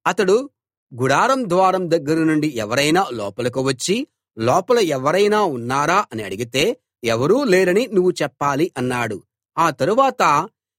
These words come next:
హెబెరు భార్య యాయేలు గుడారానికి కొట్టే మేకు తీసుకుని, ఒక సుత్తె చేత్తో పట్టుకుని, మెల్లగా అతని దగ్గరికి వచ్చి, అలసిపోయి గాఢనిద్రలో ఉన్న అతని కణతలో ఆ మేకు దిగగొట్టగా,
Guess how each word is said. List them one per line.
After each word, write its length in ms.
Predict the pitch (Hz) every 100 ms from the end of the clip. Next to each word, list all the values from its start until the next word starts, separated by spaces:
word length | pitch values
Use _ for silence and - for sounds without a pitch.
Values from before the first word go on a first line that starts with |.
| _ 135
హెబెరు 420 | 127 170 262 285
భార్య 520 | 202 175 151 156 254 - _ _ _ _ -
యాయేలు 560 | 123 135 202 269 294
గుడారానికి 680 | 262 160 147 190 214 208 190
కొట్టే 380 | 156 160 - 165
మేకు 360 | 131 123 196 220
తీసుకుని, 680 | 175 113 - 143 151 233 - _ _
ఒక 180 | 131 -
సుత్తె 440 | 117 - 151 277 254 202
చేత్తో 320 | 190 - 165
పట్టుకుని, 640 | 127 110 143 147 147 254 - _ -
మెల్లగా 600 | 110 117 139 135 160 247 -
అతని 260 | 143 135 131
దగ్గరికి 460 | 117 113 139 139
వచ్చి, 480 | 147 147 - 214 320 _ _ _ _ -
అలసిపోయి 800 | 113 135 214 214 220 220 226 269 _ -
గాఢనిద్రలో 840 | 113 123 156 254 269 202 214 208 202
ఉన్న 480 | 156 143 135 180 311 _ 131
అతని 240 | 120 117
కణతలో 580 | 110 104 113 139 160 - _ _ _ 135
ఆ 140 | 139
మేకు 360 | 127 135 196 233
దిగగొట్టగా, 840 | 123 110 104 117 - 135 147 254